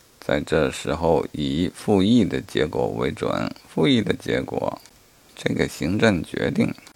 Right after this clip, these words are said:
它是不存在纠纷的。啊，这么说是有理。好，既然没有行政纠纷，则不能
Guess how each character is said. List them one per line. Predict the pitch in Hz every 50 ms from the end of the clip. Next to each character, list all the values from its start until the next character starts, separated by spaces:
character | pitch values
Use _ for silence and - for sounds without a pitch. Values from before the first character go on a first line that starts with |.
| _ _ _
它 | - - - 80 82
是 | - - - 80 71
不 | - - 73 73
存 | - - - - 62
在 | 62 - 60
纠 | - - - 64 57
纷 | - - 62 53 50
的。 | - - - - - - - - _ - -
啊， | 64 65
这 | - - 71
么 | 65 -
说 | - - - 67 67 67
是 | - - 60 57
有 | 53 50 57 67
理。 | 82 85 67 55 57 69 80 - - - - - - - _ _
好， | - - - 67 65
既 | 76 82 - 82
然 | 80 80 80 80
没 | 82 80 82 92
有 | 98 85 78
行 | 80 - - - 78 80
政 | 90 92 87
纠 | 85 92 95 98 101
纷， | 107 - 113 113 - - - - _ _ - _ _ - - - -
则 | - - - 95 98
不 | 101 - - - - 107 101
能 | 87 76 78 82 101 -